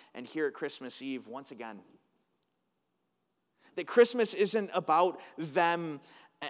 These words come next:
and the way that they are gonna try to work their life to be a better, more relaxing, more comfortable thing. But instead, this season is about looking forward to a God who promises salvation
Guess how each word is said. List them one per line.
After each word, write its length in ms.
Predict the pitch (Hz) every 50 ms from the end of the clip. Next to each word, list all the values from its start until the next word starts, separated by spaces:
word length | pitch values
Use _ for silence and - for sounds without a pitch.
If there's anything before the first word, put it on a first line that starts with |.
| 110 156 160 160 151
and 100 | 190 202
the 80 | 190 180
way 220 | 175 180 202 202
that 160 | 190 190 160
they 140 | 139 190 196
are 60 | 196
gonna 160 | 190 202 185
try 380 | 165 - - 220 185 165 175 185
to 180 | 175 - 196 175
work 300 | 156 156 180 185 180 180
their 200 | 170 170 160 156
life 320 | 147 147 151 165 165 -
to 120 | - - 156
be 200 | 131 160 160 151
a 120 | 147 156 147
better, 500 | 139 - 185 175 175 170 175 170 165 156
more 220 | 151 160 170 165
relaxing, 760 | 147 160 156 151 151 156 160 165 - - - 185 165 151 156 156
more 160 | 151 143 139
comfortable 480 | - - 175 170 165 - 160 143 135
thing. 400 | 131 - - 147 131 117 113 98 - _ _ _ _ _ _ _ _ _ _ _ _ _ _ _ _ _ _ _ _ _ _ _ _ _ _ _ _ _ _ _ _ _ _ _ _ _ _ _ _ _ _ _ _ _ - _ _ _ _ _ _
But 100 | - 120
instead, 600 | 127 131 - - - - 156 160 147 135 123 101 - _ _ _ _ _ _ _ -
this 200 | 117 147 175 165
season 680 | - - - - 143 143 127 - 127 120 113 110 107 98 _ _ _ _ _ _ _ _ _ _
is 140 | - 123 -
about 220 | - 131 117 110 117
looking 440 | 120 135 156 156 - 156 131 120
forward 600 | 110 - - 127 127 131 127 120 117 110 98 92 -
to 200 | - - 110 80
a 200 | 95 107 101 95 -
God 380 | - 120 123 127 123 123 117 - -
who 100 | 113 101 _
promises 680 | _ - - 123 120 127 123 113 107 - - 101 98 -
salvation 760 | - - - 101 90 92 - 95 107 131 139 - - 92